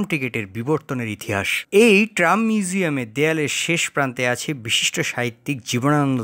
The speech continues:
দাশ, সুনীল গঙ্গোপাধ্যায়, রবীন্দ্রনাথ ঠাকুর প্রমুখদের ছবি এবং তাদের রচিত বিখ্যাত লাইন। দুই কামরার এই মিউজিয়াম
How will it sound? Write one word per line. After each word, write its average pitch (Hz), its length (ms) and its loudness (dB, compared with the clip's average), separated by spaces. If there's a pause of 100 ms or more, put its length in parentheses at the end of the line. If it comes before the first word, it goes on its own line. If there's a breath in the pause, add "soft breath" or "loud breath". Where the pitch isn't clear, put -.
দাশ, 120 160 4 (120)
সুনীল 147 320 -2
গঙ্গোপাধ্যায়, 117 680 -2 (140)
রবীন্দ্রনাথ 170 480 6
ঠাকুর 160 400 -4
প্রমুখদের 147 680 0 (180)
ছবি 131 340 4 (140)
এবং 135 300 4
তাদের 127 360 2 (160)
রচিত 151 220 0 (380)
বিখ্যাত 156 420 -4
লাইন। 104 280 0 (240)
দুই 208 140 8
কামরার 196 440 4 (180)
এই 190 80 2 (120)
মিউজিয়াম 147 540 0